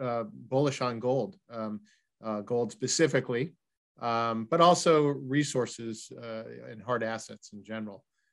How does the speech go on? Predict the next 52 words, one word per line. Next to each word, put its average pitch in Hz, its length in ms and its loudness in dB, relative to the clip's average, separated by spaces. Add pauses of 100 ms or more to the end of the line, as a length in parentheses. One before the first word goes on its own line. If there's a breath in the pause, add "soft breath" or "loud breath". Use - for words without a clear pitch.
(200)
Um, 104 520 -8 (800)
um, 104 400 -10
so, 120 300 0
so, 123 500 2 (180)
you 143 140 -2
know, 113 100 0 (180)
to 139 140 0
what, 139 320 4
to 139 60 -8
Mike's 135 240 2
point, 143 300 2
you 135 80 -4
know, 123 80 -2
this, 123 140 -6
this 120 180 -4
bizarre 131 640 4
kind 127 200 -2
of 110 200 -6
round 127 220 0
trip 135 240 0 (100)
action 127 360 -2
today. 123 480 2 (420 soft breath)
Um, 120 460 0
and 127 100 -2
again, 123 220 2
to, 135 160 0
to, 123 420 -2
to 113 400 -2
what 117 140 -4
I, 117 80 2 (280)
the 139 100 -4
way 135 140 6
I 123 40 6
opened 135 280 6
up 113 80 2
the - 60 -16
comments 120 380 -2
today, 117 340 2 (340 soft breath)
the 127 60 -2
comments 151 380 4
of 131 100 4
your 127 100 4
guests 151 440 6
were 123 460 2 (280)
twenty, 147 260 -2
you 131 60 -2
know, 117 60 -2
forty-eight 131 420 8
hours 135 200 8
ago 123 120 -2
before 123 320 2
this 120 260 -2